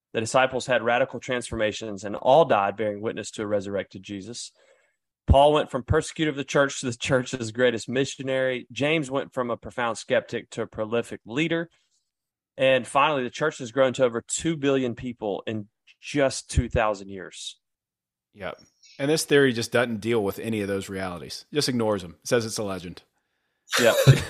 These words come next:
Speaker 2: Right. So
Speaker 1: I think the most naive thing people can say and the most unintelligent is that it's just a legend.
Speaker 2: Yeah.
Speaker 1: You can't say that.
Speaker 2: Right. And be intellectually honest.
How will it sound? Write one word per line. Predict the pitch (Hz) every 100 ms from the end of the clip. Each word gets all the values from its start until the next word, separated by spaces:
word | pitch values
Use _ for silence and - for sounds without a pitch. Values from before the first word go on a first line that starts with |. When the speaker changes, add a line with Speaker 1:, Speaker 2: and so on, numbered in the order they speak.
| - - -
Speaker 2:
Right. | 123 120 -
So | - 131 127 - - - -
Speaker 1:
I | 151
think | - 208
the | 175
most | 170 160 -
naive | 139 135 139 151 196 185 -
thing | 120 107 104
people | - 123 117 110
can | - 104
say | - 104 101
and | 113
the |
most | 113 117 107 -
unintelligent | 147 160 135 120 110 101 107 90 -
is | 127 107
that | 113 104 98
it's | 113
just | - 113 113
a | 101
legend. | 95 92 90 95 _ _ _ _ _
Speaker 2:
Yeah. | - 85 - _
Speaker 1:
You | 190
can't | 175 190 120
say | - 101
that. | 95 92 - _ _ _ _ _
Speaker 2:
Right. | 95 80 - _ _ _
And | 147 139
be | 143
intellectually | 135 131 113 - 98
honest. | - 92 73 - -